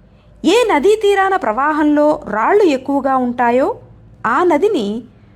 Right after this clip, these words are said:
దృషద్వతి అని అంటారు. ఇదే ప్రకారంగా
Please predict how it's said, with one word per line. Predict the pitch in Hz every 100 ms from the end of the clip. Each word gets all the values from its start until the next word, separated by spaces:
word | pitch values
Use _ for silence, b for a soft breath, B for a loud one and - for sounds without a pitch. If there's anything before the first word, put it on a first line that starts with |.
| b b -
దృషద్వతి | 185 349 508 427 247 262 262 247 - - - - - -
అని | 247 339
అంటారు. | 233 180 - - - - - - - - - - - -
ఇదే | 208 190 370
ప్రకారంగా | 466 302 262 240 233 233 233 185 196